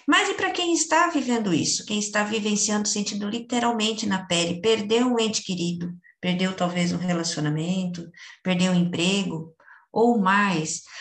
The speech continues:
aquela pessoa que está com uma possível sentença de morte num leito, num leito de hospital. O que que ele tá passando? Como ele pensa? Como que está a dignidade dessa pessoa?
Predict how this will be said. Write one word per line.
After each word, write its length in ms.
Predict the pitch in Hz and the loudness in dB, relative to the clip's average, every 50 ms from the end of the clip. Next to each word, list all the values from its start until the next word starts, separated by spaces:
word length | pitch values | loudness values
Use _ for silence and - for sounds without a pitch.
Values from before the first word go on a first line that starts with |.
| - - | -10 -6
aquela 300 | - 196 208 233 240 254 | -6 -2 0 2 2 2
pessoa 340 | 240 240 233 233 - 254 247 | 2 2 0 2 2 0 0
que 120 | 247 240 | 0 0
está 200 | 240 - - 247 240 | -2 0 0 0 0
com 80 | 240 240 | 0 0
uma 400 | 240 240 240 233 226 226 233 - | 2 2 4 4 2 2 -2 -4
possível 640 | - 254 254 247 - - - 285 294 302 294 277 269 | -4 -2 -2 0 -2 -2 0 2 2 2 2 2 2
sentença 840 | 262 - - 294 285 269 254 262 - 262 294 339 330 302 - 269 247 | 2 0 2 2 4 2 2 0 0 0 0 0 0 -2 -2 -4 -4
de 100 | 220 220 | -2 -2
morte 460 | 202 180 170 170 165 170 - - 175 | -2 0 2 2 2 0 -2 -4 -4
num 180 | 180 185 190 180 | -4 -2 -2 0
leito, 640 | 180 202 226 240 233 226 - - - 160 160 - - - - - - - - - _ - | 0 2 2 2 0 -2 -6 -10 -8 -8 -8 -8 -10 -16 -20 -20 -20 -18 -20 -14 _ 0
num 140 | 196 202 202 | 2 4 6
leito 340 | 220 240 285 294 294 285 | 6 6 4 2 0 0
de 80 | 247 254 | 0 0
hospital. 560 | 247 240 - 233 226 - - 180 156 147 151 | 0 0 -2 -4 -6 -2 0 2 2 2 2
O 440 | 151 - - _ _ _ _ _ _ | -2 -6 -14 _ _ _ _ _ _
que 120 | - 440 | 2 2
que 100 | 466 466 | 2 2
ele 120 | 403 392 339 | 0 -2 0
tá 120 | - 285 | -2 -2
passando? 720 | - - 233 220 - - - 170 151 151 151 151 - - - | -2 -2 -2 -2 0 0 2 2 4 4 2 0 -2 -8 -6
Como 200 | - 294 302 302 | -2 0 2 4
ele 200 | 294 254 - - | 2 2 0 -2
pensa? 460 | - 185 185 185 185 185 - 185 180 | -2 -2 0 0 0 -2 -2 -4 -4
Como 220 | - 240 247 254 247 | -4 -2 -2 -2 0
que 80 | - | -2
está 240 | 254 - - 247 233 | -4 -4 -2 0 0
a 40 | 233 | 0
dignidade 840 | 233 233 220 220 240 233 233 233 220 196 185 190 208 226 247 240 233 | 0 -2 -4 -4 -2 -2 -2 -2 0 0 2 2 4 4 2 2 0
dessa 300 | - - 196 185 - 190 | -2 -4 -4 -4 -4 -6
pessoa? 760 | - - 175 175 - - - 165 165 175 170 160 156 151 151 | -4 -4 -2 -2 -2 -2 -2 -2 -2 -2 0 -2 -2 -2 -4